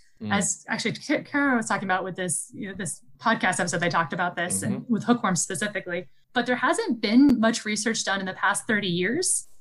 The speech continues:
Speaker 2: People just kind of assume, like, it went away, but there's no actual evidence of that, especially 'cause we still have the same climatic conditions, like the heat, the humidity, the moisture that the parasites like.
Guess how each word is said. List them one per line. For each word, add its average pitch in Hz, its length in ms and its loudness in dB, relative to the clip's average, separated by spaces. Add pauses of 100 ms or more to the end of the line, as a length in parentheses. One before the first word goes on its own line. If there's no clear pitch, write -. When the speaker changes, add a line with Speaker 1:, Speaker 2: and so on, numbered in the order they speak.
(140)
Speaker 2:
People 269 220 4
just - 100 0
kind 220 120 6
of 202 60 2
assume, 226 160 4
like, 202 140 2
it 165 80 -2
went 190 140 2
away, 196 240 6
but 247 100 0
there's 190 180 -2
no 196 100 0
actual - 380 0
evidence 262 360 4
of 262 160 -2
that, 311 260 2 (320)
especially 220 360 2
'cause 214 140 -2
we 202 60 2
still - 180 2
have 208 100 4
the 190 60 -2
same 220 240 4
climatic 202 480 2
conditions, 277 580 6
like 185 220 2
the 180 140 -6
heat, 254 420 6
the 214 100 -4
humidity, 226 460 4
the 170 280 2
moisture 233 500 6
that 180 260 0
the 151 80 -20
parasites 190 560 -4
like. 247 300 2